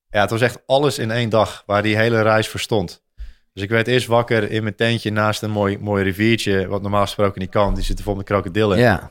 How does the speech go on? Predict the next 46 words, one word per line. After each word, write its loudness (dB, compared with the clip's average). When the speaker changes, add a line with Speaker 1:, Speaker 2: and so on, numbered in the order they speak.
Speaker 1:
was -4
al 2
een 0
heel 0
mooi 0
moment. -2
En -6
ik, -4
ik -14
pakte 0
mijn 0
tentje 2
in, -2
in -4
Wilson, 4
een -4
klein 0
karretje 0
die -4
ik -6
aan 0
het, -6
eh, -4
duwen 0
was. -4
En -4
ik -6
kom -4
aan 2
in 0
een -4
klein 2
dorpje, 2
echt -4
letterlijk -2
een -8
paar 0
huizen, 0
een -4
leegstaand -2
schooltje. 0
En -6
er -4
stonden 0
twee 2
mannen 0